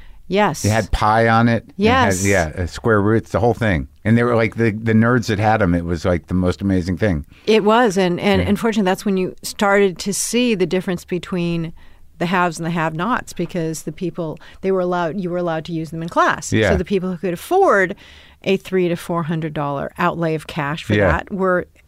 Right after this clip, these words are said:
Speaker 1: so much more advantaged than the people still on slide rules.
Speaker 2: Oh, and they, and, and they just let that be?
Speaker 1: Yeah.
Speaker 2: That, it, wow, it's sort of built in, that sort of class separation, like, that, you know, they're gonna succeed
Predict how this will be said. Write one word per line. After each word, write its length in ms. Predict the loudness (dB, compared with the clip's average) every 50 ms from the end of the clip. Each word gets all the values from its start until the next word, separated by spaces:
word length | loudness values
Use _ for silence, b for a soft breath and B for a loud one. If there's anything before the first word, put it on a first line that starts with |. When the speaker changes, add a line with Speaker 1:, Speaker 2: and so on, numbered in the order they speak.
| _ _ -18 -14
Speaker 1:
so 240 | -8 -6 -4 -4 -4
much 200 | -4 -6 -6 -6
more 220 | -6 -6 -6 -6
advantaged 800 | -6 -8 -6 -6 -4 -2 -2 -2 -2 -2 -4 -8 -8 -12 -14 -10
than 160 | -10 -8 -6
the 80 | -8 -8
people 320 | -8 -8 -8 -6 -4 -6
still 300 | -6 -6 -4 -4 -2 -2
on 160 | -2 -4 -4
slide 280 | -4 -4 -4 -2 -2 -2
rules. 360 | -4 -6 -8 -10 -14 -18 -20 -16 -6 -2
Speaker 2:
Oh, 100 | 2 2
and 140 | 4 4 4
they, 160 | 4 2 2
and, 280 | 2 4 4 4 4 2 0
and 180 | 0 2 4 4
they 80 | 2
just 240 | 2 0 -2 -4 0
let 200 | 0 0 0 2
that 400 | 2 2 2 2 -2 -6 -6 -2
be? 380 | 0 2 4 4 2 0 -2 -6 -10 -6
Speaker 1:
Yeah. 240 | -2 0 0 0 0 -4 -10 -18 _ _ _ _ -6
Speaker 2:
That, 480 | -2 -2 -2 0 0 2 2 2 2
it, 420 | 2 0 0 0 0 -2 -10 -10 -6
wow, 280 | -4 0 0 2 2
it's 140 | 0 -2 -4
sort 180 | -2 0 0 0
of 100 | 0 0
built 260 | 2 0 0 2 2
in, 220 | 2 2 4 4 4
that 220 | 4 2 2 0
sort 180 | -2 -2 -2 -2
of 140 | -4 -8 _ -18 -12 -6
class 300 | -2 2 2 2 2 2
separation, 800 | 0 0 0 0 2 2 2 4 4 2 0 -2 -4 -4 -4 -4 -2
like, 280 | 0 0 0 0 0 -2
that, 380 | -2 0 2 4 2 2 0 0
you 120 | 0 0
know, 120 | 2 0 -2
they're 280 | -2 -2 0 0 2 2
gonna 200 | 2 2 2 2
succeed 640 | 0 -2 -4 -2 -2 0 2 2 2 2 0 -4